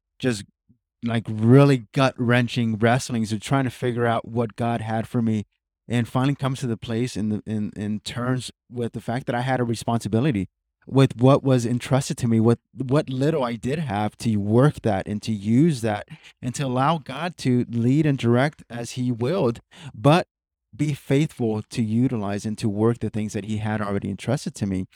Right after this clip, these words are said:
And so we're talking about just doing something, and I do wanna kinda talk about the next thing that we wanted to, uh,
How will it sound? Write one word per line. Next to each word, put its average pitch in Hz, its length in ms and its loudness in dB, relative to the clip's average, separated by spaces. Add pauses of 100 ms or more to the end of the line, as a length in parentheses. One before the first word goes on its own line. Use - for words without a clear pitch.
(240)
And 131 100 -2
so 160 80 6
we're 151 140 6
talking 196 320 -2
about 151 240 2 (320)
just 135 320 0
doing 156 240 6
something, 143 480 0
and 123 80 0
I 123 80 0
do 143 200 2
wanna 160 300 0 (320)
kinda 151 240 2
talk 151 260 0
about 139 220 4
the 123 120 2
next 127 380 0
thing 131 120 0
that 113 140 0
we 110 120 2
wanted 110 640 0
to, - 80 -8
uh, 98 220 -4